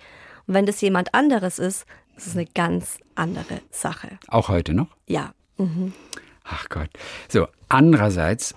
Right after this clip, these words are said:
Speaker 2: warst du aber natürlich ein Mädchen mit auch vielen Talenten. Du hast geschrieben, auch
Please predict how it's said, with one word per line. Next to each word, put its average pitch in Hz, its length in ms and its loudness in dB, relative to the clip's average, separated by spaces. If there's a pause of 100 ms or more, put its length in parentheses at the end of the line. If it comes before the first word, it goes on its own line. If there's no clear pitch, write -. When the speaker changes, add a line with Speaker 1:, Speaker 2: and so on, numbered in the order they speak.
Speaker 2:
warst 85 420 0
du 151 100 0
aber 123 180 4
natürlich 117 800 2 (120)
ein 120 200 6
Mädchen 110 400 4
mit 156 260 -2
auch 135 140 2
vielen 76 340 -2
Talenten. 156 800 0 (540)
Du 117 80 -2
hast - 160 -2 (180)
geschrieben, 120 420 0
auch - 380 -2